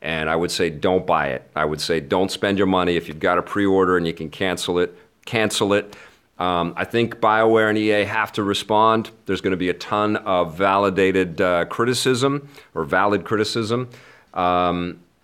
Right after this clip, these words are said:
I think that if they wanna salvage this game and honestly start to win back, uh, some support, because they obviously had issues with, uh, the ending of Mass Effect three, which I thought was always overdone. If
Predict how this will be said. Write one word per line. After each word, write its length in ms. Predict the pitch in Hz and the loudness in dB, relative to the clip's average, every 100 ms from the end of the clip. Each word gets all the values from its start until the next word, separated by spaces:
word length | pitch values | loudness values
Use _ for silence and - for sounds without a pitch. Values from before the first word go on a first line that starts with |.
| - - | -16 -8
I 100 | 95 | -4
think 260 | 107 117 107 | 0 -2 2
that 120 | 113 | 2
if 100 | 104 | 2
they 100 | 107 | 2
wanna 220 | 101 95 | 2 0
salvage 600 | - - 117 123 113 92 | 0 0 2 4 2 0
this 220 | 110 107 | -2 0
game 380 | - 104 104 127 | 0 0 2 0
and 120 | 117 | 0
honestly 400 | 92 104 101 113 | 2 2 0 0
start 300 | 98 - 104 | -2 2 0
to 80 | 107 | 2
win 400 | 98 98 104 110 | 0 2 0 0
back, 400 | 98 95 101 - - _ | 0 0 -2 -6 -16 _
uh, 380 | 104 90 85 80 | 0 2 2 0
some 240 | - 107 | -2 -2
support, 720 | 92 92 - 113 123 139 - - | -2 -4 -2 2 4 2 -4 -12
because 300 | 101 101 80 | -6 -6 0
they 100 | 92 | 0
obviously 560 | 80 92 92 - 101 | 2 0 0 -2 -2
had 300 | 92 90 82 - | 0 0 -2 -10
issues 420 | 98 95 101 90 | -6 -4 -2 -2
with, 300 | 92 85 - | 0 -2 -2
uh, 120 | 87 82 | -2 0
the 180 | 85 | 0
ending 200 | 90 90 85 | 0 -2 -2
of 40 | |
Mass 240 | 85 87 | -2 -4
Effect 260 | - - 85 | -6 -8 -6
three, 160 | - 95 | -2 -2
which 200 | 85 85 | -2 -6
I 20 | |
thought 240 | 82 78 | -2 -2
was 240 | 73 76 - | -2 -6 -6
always 320 | 80 85 80 | -4 -2 -2
overdone. 460 | 80 76 76 82 | -2 -4 -4 -4
If 80 | 80 | -4